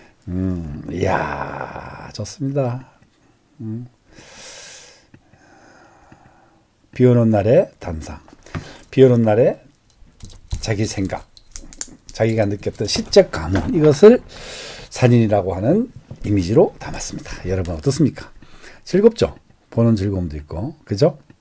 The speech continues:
그러니까 사진 카메라를 맨날 들고 다니면 자신의, 예, 기-, 기분 같은 거를 이렇게, 예, 기록할 수 있어요.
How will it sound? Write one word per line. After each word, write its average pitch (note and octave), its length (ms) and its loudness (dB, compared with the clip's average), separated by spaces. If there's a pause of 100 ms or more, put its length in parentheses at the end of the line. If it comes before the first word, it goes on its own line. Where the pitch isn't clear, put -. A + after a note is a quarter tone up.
(440)
그러니까 G#3+ 300 4
사진 C4 380 2 (180)
카메라를 B3 420 10
맨날 D3+ 240 8
들고 F3+ 260 6
다니면 B2+ 640 6
자신의, F3 580 4 (440)
예, G3 160 2
기-, A3+ 300 8 (160)
기분 C#4+ 300 8
같은 C3+ 280 6
거를 G2 540 4
이렇게, - 220 -8 (240)
예, D#2 400 -10 (680)
기록할 D3+ 360 6
수 - 160 -10
있어요. D2+ 500 -8